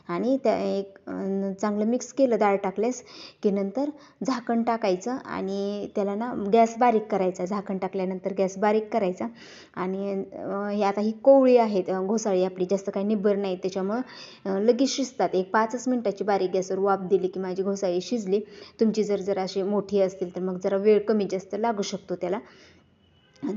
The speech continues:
तर मी आता त्याला झाकण टाकते आणि ते बारीक अस-, गॅसवर त्याला एक पाच मिनटं शिजून देते. आणि तु-, तुम्हाला जर, अ,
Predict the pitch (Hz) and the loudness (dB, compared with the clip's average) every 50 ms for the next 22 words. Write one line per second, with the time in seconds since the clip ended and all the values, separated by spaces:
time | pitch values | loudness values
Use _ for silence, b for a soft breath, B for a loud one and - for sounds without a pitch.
0 | - 208 196 190 196 196 202 202 - 196 - 196 190 196 190 254 233 233 - 190 | -4 -4 -2 -2 -2 -4 -4 -6 -8 -4 -2 0 0 0 0 -2 -6 -2 -2 -2
1 | 180 185 190 185 - - 247 262 240 208 190 - 208 277 285 B B B B B | -2 0 -4 -4 -2 -2 -2 0 0 -2 0 2 2 2 0 B B B B B
2 | B - 208 208 202 196 185 190 196 190 185 - - 185 190 196 196 202 190 190 | B -2 2 2 4 4 2 0 -2 -4 -4 -6 -8 -8 -6 0 0 0 0 0
3 | - 233 269 294 - B B B B B - 196 190 196 190 - - 220 208 208 | -2 -2 -4 -4 -4 B B B B B -2 2 2 2 2 2 2 2 2 2
4 | - 202 196 190 185 185 254 285 294 B B B B B - - - 277 254 277 | 0 -2 -2 0 0 -2 -2 -4 -6 B B B B B -8 0 0 2 4 4
5 | 254 226 202 196 180 190 131 120 185 B B B B B B - - - 196 196 | 4 6 6 2 2 0 -2 -8 -8 B B B B B B -20 -14 -10 -8 -4
6 | 196 196 196 196 196 196 196 196 196 202 220 196 - 240 233 226 214 214 214 214 | -2 -2 0 0 0 0 -2 -2 -2 -4 -4 2 2 2 2 2 2 0 0 0
7 | 220 220 208 185 196 196 196 190 196 | 0 -2 -2 0 -2 -2 -4 -4 -6